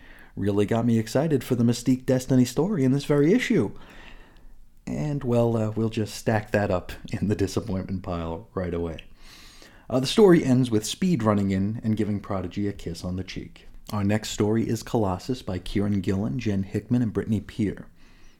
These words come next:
Now, we're back with Prodigy and Speed as they're having a slice of pizza on a New York City street corner. Now, since this is the Pride special, the conversation immediately goes to point out that they're both bisexual.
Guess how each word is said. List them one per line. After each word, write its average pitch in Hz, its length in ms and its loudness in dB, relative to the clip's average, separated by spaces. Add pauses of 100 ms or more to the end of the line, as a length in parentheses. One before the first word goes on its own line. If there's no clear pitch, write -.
(120)
Now, 90 180 -2
we're 98 160 -2
back 147 220 4
with - 120 2
Prodigy 120 460 0
and 139 140 0
Speed 90 340 -2
as 95 100 -6
they're 107 80 -4
having 117 220 0
a 110 80 0
slice 107 280 -2
of 113 80 -6
pizza 92 340 -4
on 98 140 -2
a 92 60 0
New 92 120 0
York 90 220 -4
City 90 220 -4
street 156 300 -4
corner. - 340 -8 (340)
Now, 107 140 0
since 113 280 0
this 107 220 -2
is 107 480 -2
the - 80 -4
Pride 107 340 0
special, 98 460 -6
the 104 80 -8
conversation 113 600 0
immediately 131 460 0
goes 107 340 -2
to - 80 -6
point 104 300 -2
out 98 160 -4
that 101 120 -4
they're 98 120 -2
both 92 260 -4
bisexual. - 640 -10